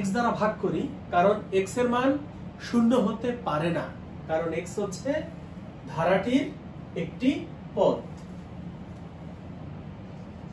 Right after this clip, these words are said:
এক্স কিউব ডিভিশন twenty five equal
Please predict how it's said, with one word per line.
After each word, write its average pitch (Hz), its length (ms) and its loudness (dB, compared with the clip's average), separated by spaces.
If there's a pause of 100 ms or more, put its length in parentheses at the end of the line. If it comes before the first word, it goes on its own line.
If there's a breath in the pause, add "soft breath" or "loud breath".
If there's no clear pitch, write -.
(180)
এক্স - 180 0 (160)
কিউব 254 320 6 (1300)
ডিভিশন 233 460 2
twenty 233 260 0 (100)
five 147 260 0 (1160)
equal 170 400 4